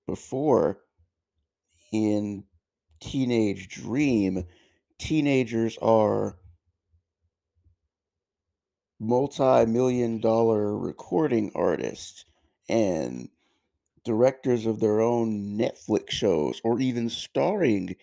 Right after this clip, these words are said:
in their own Netflix shows. So there's a lot riding on being a teen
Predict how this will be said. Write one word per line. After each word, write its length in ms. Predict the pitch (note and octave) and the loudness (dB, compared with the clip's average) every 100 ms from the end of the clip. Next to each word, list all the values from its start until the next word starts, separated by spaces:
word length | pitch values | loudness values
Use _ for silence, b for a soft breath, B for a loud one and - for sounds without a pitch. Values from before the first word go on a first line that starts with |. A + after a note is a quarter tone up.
| b b b | b b b
in 220 | G#2 G#2+ | -2 2
their 220 | G#2+ - | 2 4
own 300 | G2+ G#2 F#2 | 2 0 0
Netflix 480 | F#2 - - A#1 - | -2 -2 -4 -10 -8
shows. 560 | - B1 - - - - _ _ _ _ _ _ _ _ _ _ _ | -8 -6 -6 -10 -16 -20 _ _ _ _ _ _ _ _ _ _ _
So 220 | - C#3+ D3 | -2 2 4
there's 180 | G3+ | 2
a 60 | F3 | 2
lot 260 | C#3 D3+ - | 4 4 4
riding 520 | G#2 A2+ C#3 C3 A2+ | 2 4 4 4 2
on 360 | G#2+ G#2 G2 F#2+ | 0 -2 -2 -4
being 480 | A#2+ B2 B2 A2+ - | -2 -2 -2 -4 -6
a 100 | - - | -8 -8
teen 800 | - - F3+ G3 C#3 G#2+ G2 G2 | -16 -10 -4 0 0 0 -2 -4